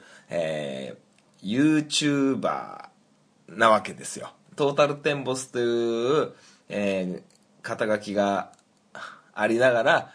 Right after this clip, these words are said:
えー、大村さんはこう、寿司ボーイズという、えー、YouTubeもやってるわけなんです。えー、この動画を見てたらもうものすごく面白くて、もういたずらがこう秀逸なんですよね。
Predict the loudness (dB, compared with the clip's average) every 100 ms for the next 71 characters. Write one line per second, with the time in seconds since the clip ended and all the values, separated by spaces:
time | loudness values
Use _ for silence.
0 | _ -4 -2 0 0 2 0 0 -2 -2
1 | -2 -2 -2 -2 -2 0 4 4 2 -6
2 | -6 -8 -12 _ _ -12 -6 -2 0 0
3 | 0 0 -4 -8 -10 -8 -8 -10 -16 -16
4 | -16 -18 _ -20 -20 -20 -6 -2 -2 -4
5 | -6 -2 0 2 2 2 2 4 4 4
6 | 4 4 4 2 -2 -2 0 2 2 2
7 | 2 2 2 0 0 2 0 2 -2 0
8 | -4 -6 -6 -8 -8 -12 _ _ _ _
9 | _ _ _ -2 0 2 2 0 4 4
10 | 6 4 0 -6 -6 -2 0 4 4 4
11 | 4 0 2 4 2 -6 -8 -8 -10